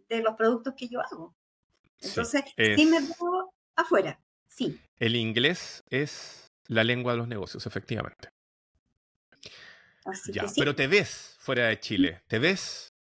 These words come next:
Speaker 2: interna-, i-, internacionalizando el negocio, eso es lo importante.
Speaker 1: Ujú. Ujú.
Speaker 2: Ya.
Speaker 1: Absolutamente, sí.
Speaker 2: Vamos a anotarlo para que de aquí en cinco años más, Patricia, yo te esté entrevistando cuando esté en diferentes otros puntos del planeta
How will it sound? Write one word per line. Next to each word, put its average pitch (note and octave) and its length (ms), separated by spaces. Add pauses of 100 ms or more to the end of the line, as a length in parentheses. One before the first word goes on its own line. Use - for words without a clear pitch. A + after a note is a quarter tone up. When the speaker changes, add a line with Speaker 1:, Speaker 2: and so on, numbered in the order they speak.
(160)
Speaker 2:
interna-, A2+ 480 (200)
i-, C#3 220 (220)
internacionalizando C3 1040
el A2+ 80
negocio, - 360
eso - 120
es - 20
lo C3+ 60
importante. C3 440 (600)
Speaker 1:
Ujú. G3 240
Ujú. A#3 180 (540)
Speaker 2:
Ya. - 320
Speaker 1:
Absolutamente, A3 840 (240)
sí. - 260 (1300)
Speaker 2:
Vamos B2+ 300
a - 40
anotarlo A#2+ 540 (280)
para F#2+ 200
que G2+ 100
de F#2+ 80
aquí F#2+ 220
en B2+ 120
cinco C3+ 340
años D3 180
más, G#2 180
Patricia, A2 420
yo G#2 100
te G#2 80
esté - 140
entrevistando G#2+ 600
cuando F#2+ 220
esté - 220
en G2+ 80
diferentes A2 400
otros D#3 180
puntos D#3+ 300
del D#3+ 100
planeta F#3 500